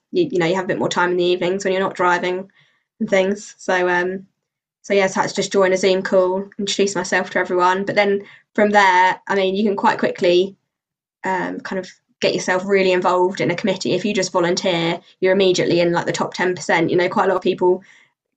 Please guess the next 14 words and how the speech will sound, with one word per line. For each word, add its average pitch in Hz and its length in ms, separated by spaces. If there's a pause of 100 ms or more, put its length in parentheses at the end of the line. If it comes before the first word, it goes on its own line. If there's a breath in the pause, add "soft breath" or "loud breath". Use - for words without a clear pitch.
(160)
sit, 196 260
they 185 80
kind 196 180
of 190 60
contribute 185 480
ideas, 180 680 (240 soft breath)
but 202 100
not 202 100
a 190 60
lot 185 60
of 190 60
people 180 420 (260)
do 190 300
the, 190 340